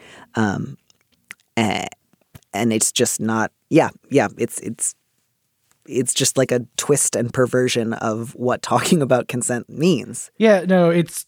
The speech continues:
Speaker 2: um, nothing about this really feels like it's in good faith unless they've been hiding, as previously mentioned, some never brought up trauma that has just suddenly emerged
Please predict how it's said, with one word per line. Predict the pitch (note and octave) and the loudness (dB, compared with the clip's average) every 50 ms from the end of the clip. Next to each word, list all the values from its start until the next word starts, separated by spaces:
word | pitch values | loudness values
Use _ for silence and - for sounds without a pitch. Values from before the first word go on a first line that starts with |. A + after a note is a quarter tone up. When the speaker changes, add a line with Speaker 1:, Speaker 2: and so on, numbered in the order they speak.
| _ | _
Speaker 2:
um, | - E3 D#3+ D#3 D#3 D#3 D#3 E3 F3 | 0 2 4 4 4 4 2 4 4
nothing | F3+ F#3 F3+ - G3+ F#3+ | 2 2 2 2 2 2
about | F3 D3+ D#3 D#3 D3 | 2 2 0 0 2
this | - D#3 C#3 - | 0 0 0 0
really | D#3 D3 C#3+ C#3 C3+ C3+ | 2 2 2 2 2 0
feels | - - D3 C#3 C3+ A#2+ | 0 0 2 2 2 2
like | C#3+ C3+ B2+ - | 2 0 2 0
it's | C3+ B2 - - | -2 -2 -4 -4
in | - D3+ C3+ C3 | -2 0 0 0
good | B2 B2 C#3 C3 B2 | 2 2 2 2 0
faith | B2 - C#3+ B2+ B2+ A#2+ - - | 0 0 0 2 2 0 0 -4
unless | C#3 C#3+ C3+ C3+ C3+ C#3 C3+ C3 - | -4 -2 -2 0 2 2 2 2 2
they've | - C#3+ C#3 B2+ B2 | 2 2 2 2 2
been | C3+ C3 | 2 2
hiding, | C3 A#2+ D3 C3 C3 C3 C3 B2+ B2 B2 B2 - | 2 2 2 2 2 4 2 2 2 0 -2 -2
as | - C#3 B2+ B2 | -4 -4 -4 -2
previously | - D3+ C3+ B2+ B2 C3+ C3 | -2 -2 -2 0 0 0 0
mentioned, | B2+ B2+ B2+ B2 - C#3 B2+ B2 B2 | 2 2 2 0 0 0 0 -2 -2
some | - - D3+ C3+ B2+ C3 B2 A#2+ - - - - - - - - _ _ _ _ _ _ _ _ _ _ - | -2 0 0 2 4 2 2 0 -2 -8 -20 -20 -20 -20 -20 -20 _ _ _ _ _ _ _ _ _ _ 0
never | F3+ E3 D#3+ E3 E3+ E3+ F3 F3 E3+ | 2 4 6 6 6 6 4 4 2
brought | D3+ C3 C#3+ C#3+ D3 D3 C#3+ C#3 - | 2 2 2 2 4 4 2 0 -2
up | - C#3 C3+ - _ - | -4 -4 -4 -6 _ -16
trauma | - - - D3+ C#3 C3+ C3+ C3+ C3 B2 B2 A#2+ | -8 -4 0 0 2 2 0 0 0 -2 -2 -2
that | B2+ C3 B2+ | -4 -4 -4
has | - D3 C3 B2 | -2 -4 -4 -4
just | - - C#3 - - | -4 -6 -6 -2 0
suddenly | - D3+ C3+ C#3 C3+ C#3 C#3 | 0 0 2 2 2 2 2
emerged | C3 C3 C3+ C3 B2+ B2 B2 A#2 A2+ - - - | 4 2 2 2 2 0 0 -2 -6 -10 -12 -14